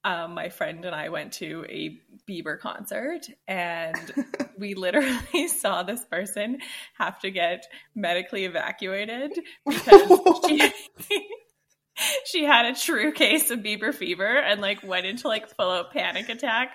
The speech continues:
Speaker 1: of, like, him coming on stage and, like, fainted, and they had to, like, bring the paramedics
Speaker 2: Wait, so it
Speaker 1: in,
Speaker 2: was at the
Speaker 1: like
Speaker 2: start of the concert?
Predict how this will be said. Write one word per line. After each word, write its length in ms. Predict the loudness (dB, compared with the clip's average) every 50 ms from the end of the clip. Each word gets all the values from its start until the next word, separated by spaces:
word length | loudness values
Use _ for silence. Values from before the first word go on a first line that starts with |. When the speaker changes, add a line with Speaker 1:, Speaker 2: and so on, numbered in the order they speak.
| -6
Speaker 1:
of, 160 | -6 -6 -4 -2
like, 220 | -2 -2 -2 -4 -6 -4
him 320 | -2 -2 -2 -2 -4 -8
coming 320 | -6 -4 -2 -2 -2 -2 -2
on 180 | -2 -2 -4 -6
stage 460 | -10 -10 -8 -8 -6 -6 -8 -8 -8 -8
and, 100 | -6 -4
like, 240 | -4 -4 -4 -6 -8 -16 -20 -20 -18 -18 -18 -20 -20 -20 _ _ _ -10
fainted, 560 | -8 -6 -6 -6 -6 -6 -6 -4 -4 -4 -4
and 180 | -4 -6 -8 -8
they 80 | -6 -6
had 140 | -6 -6
to, 80 | -6 -8
like, 240 | -10 -10 -10 -12 -14
bring 160 | -14 -14 -12
the 80 | -14 -16 -12 -10
paramedics 380 | -10 -8 -6 -4 -2 -2 0 2
Speaker 2:
Wait, 240 | 2 2 2 4
so 100 | 4 4
it 20 | 4
Speaker 1:
in, 60 | 4
Speaker 2:
was 120 | 4 4
at 160 | 4 2 2 2
the 60 | 0
Speaker 1:
like 60 | 0
Speaker 2:
start 380 | 0 0 4 4 6 6 6 6
of 140 | 4 2
the 80 | 0 -2
concert? 720 | 0 -2 -4 -4 -6 -6 -4 -2 -2 0 0 -2 -4 -6